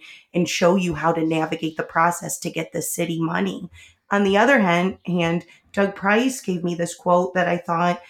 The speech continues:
he was, he was talking about how he wanted someone like Mayor Frank Jackson's former economic development director. And he, he described someone like that in this way. He was just a very can-do guy. Maybe you couldn't get everything you needed,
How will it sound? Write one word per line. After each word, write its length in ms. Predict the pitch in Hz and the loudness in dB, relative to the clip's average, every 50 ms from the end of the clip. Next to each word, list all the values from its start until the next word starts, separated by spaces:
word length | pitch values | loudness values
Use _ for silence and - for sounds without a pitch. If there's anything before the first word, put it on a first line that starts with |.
| - _ | -20 _
he 160 | - 214 208 | -4 -2 0
was, 300 | 185 196 185 170 - - | 2 2 0 0 -2 -8
he 180 | - 170 196 190 | -8 -8 -6 -2
was 400 | 180 180 175 170 165 - - - _ _ _ _ - | -2 0 -2 -2 -4 -6 -12 -14 _ _ _ _ -4
talking 340 | - 214 214 214 - 202 196 | 0 0 0 0 0 0 0
about 260 | 185 185 180 180 180 | 0 0 -2 -2 0
how 160 | 175 185 180 | -2 -2 -2
he 100 | 190 180 | -2 -2
wanted 340 | 175 175 175 175 175 180 175 | 0 2 2 2 2 0 -2
someone 480 | - - 180 175 175 175 175 175 175 | -4 -4 -2 0 0 0 0 0 0
like 360 | 175 175 170 170 170 165 - - _ | 0 0 0 0 -2 -4 -8 -14 _
Mayor 320 | - 196 185 180 175 180 175 | -4 0 0 2 2 2 0
Frank 280 | 175 - 185 180 180 | 2 2 0 0 0
Jackson's 600 | - 185 180 185 208 240 - - - - - 160 | 0 0 2 2 2 0 -2 -6 -8 -8 -8 -8
former 360 | - - 165 165 160 160 170 | -6 -2 -2 0 0 0 -2
economic 560 | 175 165 - - 165 160 160 170 170 196 - - | -4 -6 -6 -6 -6 -6 -4 -4 -6 -8 -10 -14
development 540 | - - - 180 185 196 - - - 214 | -14 -10 -8 -8 -8 -8 -8 -10 -12 -10
director. 600 | - - 170 - - - - - 185 185 185 185 - - - - - - _ _ - | -6 -4 -4 -4 -4 -6 -8 -4 -2 -2 -2 -2 -4 -10 -18 -20 -20 -20 _ _ 0
And 160 | 190 196 196 | 4 4 6
he, 220 | 202 220 220 226 | 4 4 2 0
he 220 | 214 208 208 233 226 | -4 0 0 0 2
described 480 | 180 208 196 - - 196 185 190 185 | 2 0 -2 -2 0 0 0 0 0
someone 340 | - - 190 185 185 190 185 | -2 -2 0 0 2 2 2
like 220 | 180 175 170 170 - | 2 2 0 2 2
that 180 | 180 175 180 | 2 2 2
in 80 | 170 165 | 2 2
this 240 | 180 214 208 - - | 0 0 -2 -4 -10
way. 360 | - - - - - - _ _ _ _ _ _ _ | -12 -12 -12 -10 -12 -12 _ _ _ _ _ _ _
He 140 | - 220 208 | 0 2 2
was 140 | 202 196 | 2 2
just 160 | - 196 - 180 | 0 -4 -4 -4
a 80 | 175 | -4
very 260 | - 185 180 180 180 | -2 0 0 0 -2
can-do 500 | 175 - - 185 185 180 185 180 185 175 | -4 -6 -6 -4 -2 -2 -2 -2 -2 -4
guy. 400 | 170 - 185 180 185 202 214 247 | -2 2 2 2 4 4 2 2
Maybe 320 | 247 208 175 165 165 - 165 | 2 2 0 -2 -2 -4 -6
you 80 | 165 | -6
couldn't 300 | - - 196 180 180 165 | -6 -2 -2 -2 -2 0
get 100 | - 175 | 0 0
everything 540 | 170 170 170 170 170 160 - 196 190 180 175 | 2 2 2 0 -2 -4 -2 -2 0 2 2
you 80 | 170 170 | 2 2
needed, 600 | 170 170 165 175 180 175 185 190 202 208 202 - | 2 0 0 -2 -2 -2 0 0 0 -2 -2 -6